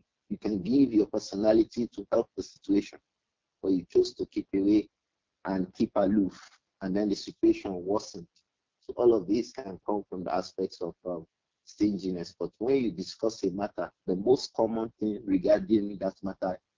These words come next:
usually comes in your illustrations and examples. That is why the issues of giving money, giving possessions, giving a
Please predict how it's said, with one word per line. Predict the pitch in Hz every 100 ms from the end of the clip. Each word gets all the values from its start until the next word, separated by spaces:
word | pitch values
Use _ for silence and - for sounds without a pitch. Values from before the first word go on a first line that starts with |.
| _
usually | 104 92 101 101 101 -
comes | 92 92
in | 85
your | 82 82
illustrations | 80 87 - - 101 95 92 92 _ _ _ _ 85
and | 90
examples. | 85 87 95 87 76 - - - _ _ _
That | 110 107
is | 95 -
why | 104 101 101 _
the | - 98
issues | 107 107 107 -
of | - 85 _ _ _ 85
giving | 101 98 107 98
money, | 95 98 101 95
giving | - 104 101 98
possessions, | 90 82 95 - 92 90
giving | 98 92 92
a | 82